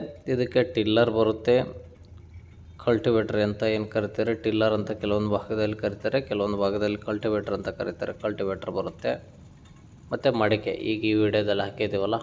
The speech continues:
ಆ ಟೈಪ್ ಮಡಿಕೆ ಬರುತ್ತೆ. ಆಮೇಲೆ ಇದಕ್ಕೆ ಬೆಡ್ ಮೇಕರ್ ಅಂತ ಬರುತ್ತೆ. ಇದರಲ್ಲಿ ಬೇರೆ ಬೇರೆ ಸೈಜ್ ಇದೆ, ಕುಂಟೆಯಲ್ಲಿ ಯಾವ ಥರ ಬೇರೆ ಬೇರೆ ಸೈಜ್ ಇದೆ, ಅದರಲ್ಲೂ ಬೇರೆ ಬೇರೆ ಸೈಜ್ ಇದೆ. ಟೋಟಲ್ ಇದಕ್ಕೆ ಹನ್ನೆರಡರಿಂದ ಹದಿಮೂರು ಇಂಪ್ಲಿಮೆಂಟ್ ಆಗುತ್ತೆ.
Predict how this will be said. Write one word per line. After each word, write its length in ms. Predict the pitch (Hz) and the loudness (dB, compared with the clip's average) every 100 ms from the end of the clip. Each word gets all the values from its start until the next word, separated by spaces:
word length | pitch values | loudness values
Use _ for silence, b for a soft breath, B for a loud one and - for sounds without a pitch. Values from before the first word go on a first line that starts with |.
| - | -4
ಆ 40 | 104 | -2
ಟೈಪ್ 260 | 98 98 92 | -2 -2 -2
ಮಡಿಕೆ 320 | 101 113 113 101 | -2 0 0 0
ಬರುತ್ತೆ. 360 | 98 - 123 131 - - - - - - - - - - - - - - - - - | -2 -4 -4 -4 -8 -16 -20 -20 -20 -20 -20 -20 -20 -20 -20 -20 -20 -20 -18 -18 -4
ಆಮೇಲೆ 320 | 117 117 110 107 | -2 0 2 0
ಇದಕ್ಕೆ 220 | 107 120 110 | 0 0 4
ಬೆಡ್ 200 | 110 107 | 4 4
ಮೇಕರ್ 280 | 107 101 101 92 | 2 2 0 0
ಅಂತ 120 | - | -2
ಬರುತ್ತೆ. 440 | 95 92 - 107 117 - - - B B B - 123 | -2 -4 -2 0 -2 -4 -20 -20 B B B -8 0
ಇದರಲ್ಲಿ 340 | 127 143 156 160 | 4 6 6 8
ಬೇರೆ 180 | 147 160 | 10 10
ಬೇರೆ 160 | 151 151 | 10 8
ಸೈಜ್ 280 | 156 123 120 | 6 4 4
ಇದೆ, 120 | 113 101 - | 4 2 0
ಕುಂಟೆಯಲ್ಲಿ 400 | 113 117 123 120 | 0 4 4 6
ಯಾವ 160 | 107 110 | 4 4
ಥರ 100 | 117 110 113 | 2 2 4
ಬೇರೆ 160 | 113 | 4
ಬೇರೆ 220 | 113 110 | 2 -2
ಸೈಜ್ 280 | 107 107 104 104 | -2 -2 0 0
ಇದೆ, 120 | 98 143 | 2 2
ಅದರಲ್ಲೂ 320 | 117 120 131 131 | 4 4 2 4
ಬೇರೆ 180 | 117 123 117 | 6 6 4
ಬೇರೆ 140 | 120 | 2
ಸೈಜ್ 280 | - 110 107 | 2 0 2
ಇದೆ. 180 | 101 - - | 0 -2 -2
ಟೋಟಲ್ 380 | 123 131 156 139 127 | 0 2 2 2 2
ಇದಕ್ಕೆ 220 | 123 147 | 2 2
ಹನ್ನೆರಡರಿಂದ 520 | 123 120 127 120 131 143 | 2 4 2 2 2 2
ಹದಿಮೂರು 320 | 117 123 127 | 2 0 0
ಇಂಪ್ಲಿಮೆಂಟ್ 480 | 120 110 113 113 123 | -2 -2 -2 0 0
ಆಗುತ್ತೆ. 300 | 117 101 - | 0 0 -2